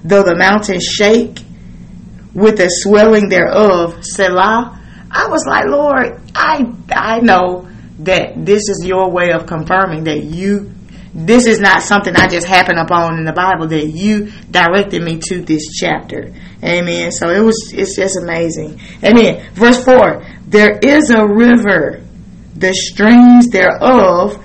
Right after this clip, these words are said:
shall make glad the city of God." Now,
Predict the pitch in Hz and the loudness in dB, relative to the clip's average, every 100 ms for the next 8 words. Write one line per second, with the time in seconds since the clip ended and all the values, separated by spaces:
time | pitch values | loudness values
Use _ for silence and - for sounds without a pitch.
0 | - - - - - 190 175 180 202 220 | -18 -18 -14 -6 0 2 2 0 2 2
1 | - 165 165 220 262 277 277 285 285 202 | 2 -6 0 2 4 4 4 2 0 2
2 | 240 240 - 233 233 220 202 165 156 190 | 2 2 0 4 4 4 2 -2 0 2
3 | 160 92 64 - - - - - - 233 | 2 0 -4 -8 -14 -20 -20 -16 -4 0
4 | 523 587 247 202 160 - - | 2 2 4 4 2 -4 -12